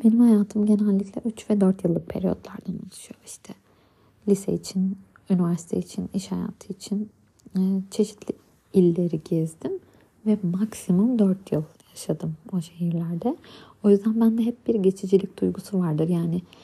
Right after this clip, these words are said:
e, kökleri havada olma durumu. Bir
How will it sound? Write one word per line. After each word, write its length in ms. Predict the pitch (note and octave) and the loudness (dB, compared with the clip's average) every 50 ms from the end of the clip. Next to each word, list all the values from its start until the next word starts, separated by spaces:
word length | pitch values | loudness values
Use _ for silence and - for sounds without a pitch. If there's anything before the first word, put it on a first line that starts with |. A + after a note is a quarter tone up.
| - - - _ - - | -20 -20 -20 _ -8 -6
e, 360 | F3 F3 F3+ F3+ F3+ F#3 F#3 - | -4 -2 -2 -2 -2 -4 -6 -6
kökleri 420 | - - G3 F#3+ - F#3+ F#3 F#3 G3 | -2 -2 -2 0 2 2 2 4 4
havada 440 | F#3+ F#3 F#3 F#3 F#3 E3+ G3 F#3+ F3+ - - _ - | 2 2 4 2 2 0 0 -4 -4 -6 -12 _ -6
olma 360 | G3 E3+ E3 E3+ E3 F3 E3 | -6 -4 -4 -4 -6 -8 -8
durumu. 380 | - E3+ E3 D#3 D#3+ F#3 A3+ D4+ - - _ _ _ _ - | -6 -6 -4 -2 -2 -2 -2 -4 -6 -14 _ _ _ _ -8
Bir 200 | F#3 F3+ F#3+ F#3+ | -4 -2 -2 -2